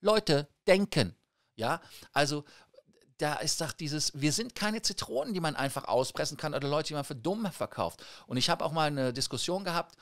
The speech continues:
mit jemandem, der auch Blogger ist, der sagt, er versteht die Fluggesellschaften nicht oder Hotels oder sonst was, die einfach denken in Social-Media-Zeiten, dass solche Sachen nicht rauskommen. Also, Leute, bitte, bitte, bitte,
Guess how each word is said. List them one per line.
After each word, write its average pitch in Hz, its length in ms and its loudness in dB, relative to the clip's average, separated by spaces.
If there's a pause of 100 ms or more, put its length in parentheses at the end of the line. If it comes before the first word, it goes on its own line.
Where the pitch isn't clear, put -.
(220)
mit 147 220 -6
jemandem, 143 320 -2
der 104 120 2
auch 131 140 0
Blogger 151 320 2
ist, - 180 -4
der 131 100 0
sagt, 139 260 0 (180)
er 160 140 -2
versteht 247 340 0
die 233 80 -6
Fluggesellschaften 143 800 0
nicht 131 160 -2
oder 123 180 0
Hotels 131 380 0
oder 120 180 -2
sonst 113 260 -2
was, 127 140 -4
die 123 240 -8 (220)
einfach 131 240 -2
denken 135 380 -4
in 131 100 -4
Social-Media-Zeiten, 139 800 0
dass 131 140 6
solche 135 220 0
Sachen 127 240 0
nicht 127 200 -4
rauskommen. 156 480 -2 (380)
Also, 160 440 2 (420)
Leute, 175 580 2 (640)
bitte, 170 440 4
bitte, 135 340 0
bitte, 120 460 0